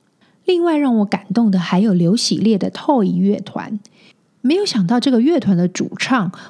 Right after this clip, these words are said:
会因为作品而选择不同的歌手，真的是很新颖的想法。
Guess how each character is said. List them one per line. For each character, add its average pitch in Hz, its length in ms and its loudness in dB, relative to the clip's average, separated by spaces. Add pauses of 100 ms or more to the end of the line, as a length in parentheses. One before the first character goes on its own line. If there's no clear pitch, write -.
(100)
会 349 140 0
因 330 240 -2
为 339 140 2
作 262 280 0
品 196 320 -4 (200)
而 220 100 2
选 160 260 0
择 165 160 0
不 285 160 0
同 214 220 0
的 165 100 0
歌 175 280 0
手， - 300 -8 (360)
真 370 180 0
的 320 120 0
是 285 160 0
很 - 220 -4
新 311 280 -2
颖 220 160 0
的 - 100 -6
想 160 320 -2
法。 - 340 -6